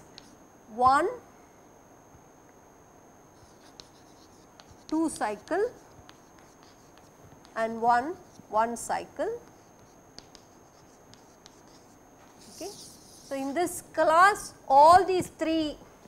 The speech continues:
all of them go into it. Okay. All the three belong to the cycle structure,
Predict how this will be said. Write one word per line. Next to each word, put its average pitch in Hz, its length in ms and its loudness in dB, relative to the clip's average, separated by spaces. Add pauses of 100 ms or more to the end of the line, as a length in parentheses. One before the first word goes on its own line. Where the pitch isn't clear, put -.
(880)
all 302 320 4
of 285 200 0
them 285 380 0 (220)
go 247 200 6
into 220 340 -2
it. 160 160 -10 (180)
Okay. 330 260 -12 (4000)
All 247 240 0
the 262 120 -6
three 254 340 -12
belong 220 580 -6
to 202 200 -12 (1200)
the 226 80 -8
cycle 226 420 -4
structure, 262 640 -6